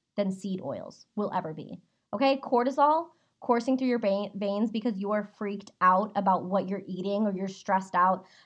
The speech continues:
about trying to find a restaurant that's gonna cook your food perfectly, it's not gonna happen. So if you can just, every meal that you cook at home, you know you're nourishing your body, you're filling it with the right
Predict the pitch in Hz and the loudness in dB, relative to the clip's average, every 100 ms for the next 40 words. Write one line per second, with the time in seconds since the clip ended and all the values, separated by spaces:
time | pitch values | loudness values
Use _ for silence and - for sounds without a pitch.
0 | - 214 208 226 214 220 214 202 180 185 | -2 0 0 2 2 4 2 2 -2 -2
1 | 226 214 208 - 196 190 196 202 202 208 | 0 0 -2 -4 -4 -2 -6 -6 -6 -6
2 | 196 185 165 190 226 262 277 _ _ _ | -6 -6 -8 -6 -2 -2 -4 _ _ _
3 | _ - 349 466 359 466 208 156 185 196 | _ -2 -2 0 -2 0 0 -2 -4 0
4 | 240 240 233 254 262 311 247 240 240 - | 2 2 2 -2 0 0 4 4 2 -20
5 | _ _ _ _ - 247 254 302 302 294 | _ _ _ _ 2 4 4 2 2 4
6 | 247 247 233 220 247 247 277 262 - - | 6 4 4 2 2 2 -2 0 -2 2
7 | 208 196 196 190 196 247 302 277 240 226 | 4 4 0 -2 0 2 4 4 4 2
8 | 202 202 214 226 247 233 214 196 190 190 | 0 2 0 0 0 0 4 6 6 4
9 | 190 190 _ _ 208 208 208 240 233 240 | -2 -4 _ _ -4 -2 0 0 2 2
10 | 214 214 202 185 247 262 | 0 0 0 2 2 2